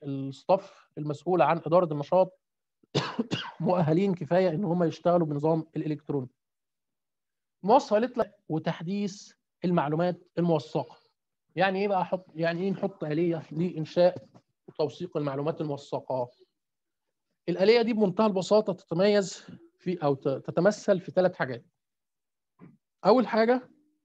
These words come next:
إن أنا أقول أنا هنشئ، فأنا لازم أعمل تمييز ووصف للوثيقة دي. يعني إيه؟ يعني يبقى في اسم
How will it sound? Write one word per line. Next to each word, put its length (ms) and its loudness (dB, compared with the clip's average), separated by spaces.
إن 120 -4
أنا 100 2
أقول 320 2
أنا 280 2
هنشئ، 320 0
فأنا 180 2
لازم 300 2
أعمل 300 -2
تمييز 680 2
ووصف 760 2
للوثيقة 520 2
دي. 180 0
يعني 260 -2
إيه؟ 220 -4
يعني 240 0
يبقى 200 -2
في 360 -8
اسم 300 4